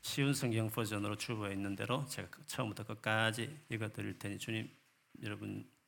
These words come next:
그 주의 말씀 눈으로 따라서 봐주시면 감사하겠습니다.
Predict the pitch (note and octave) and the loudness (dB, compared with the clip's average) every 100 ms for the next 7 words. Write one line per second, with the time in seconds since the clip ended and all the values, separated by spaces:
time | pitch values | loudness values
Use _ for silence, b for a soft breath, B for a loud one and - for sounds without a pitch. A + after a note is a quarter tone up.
0 | _ B2 - G#2+ G#2 G2 A2 A2 A2+ A2 | _ -10 -4 -2 -2 -4 -4 -2 -2 -2
1 | - A#2+ A2+ - C3+ D#3+ - _ - F#2+ | 0 0 0 0 0 0 -4 _ -10 -8
2 | - - G2 G2+ A2 - _ _ _ - | -6 -6 -4 -6 -6 -12 _ _ _ -12
3 | F#2 G2 F#2 - - G2 | -10 -10 -10 -12 -14 -20